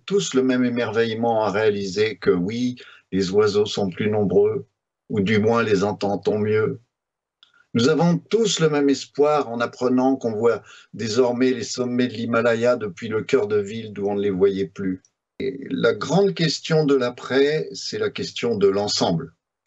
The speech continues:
être ensemble. La résilience, cette, euh, capacité bien connue qui est à l'origine une, une qualité des métaux. La question qui se pose en ce moment, c'est celle de notre résilience personnelle.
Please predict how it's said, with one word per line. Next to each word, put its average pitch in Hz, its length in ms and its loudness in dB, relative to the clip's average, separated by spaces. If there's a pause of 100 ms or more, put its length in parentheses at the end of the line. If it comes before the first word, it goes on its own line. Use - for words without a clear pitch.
(160)
être 98 200 -4
ensemble. 82 440 -2 (1600)
La 107 120 2
résilience, 127 720 0
cette, - 340 -2
euh, 85 280 2
capacité 98 640 -4
bien 95 240 -2
connue 101 420 0
qui - 140 -12
est - 100 -12
à 92 100 0
l'origine 98 600 2
une, 85 500 0 (320)
une 98 140 -2
qualité 101 400 0
des 101 140 0
métaux. 98 460 -2 (240)
La 151 80 -6
question 220 340 -2
qui 214 120 -6
se 170 100 -8
pose 226 220 0
en 190 100 0
ce 165 160 -8
moment, 170 320 2
c'est 170 160 -6
celle 190 300 0
de 156 100 2
notre 143 340 2
résilience 139 580 0
personnelle. 110 760 -4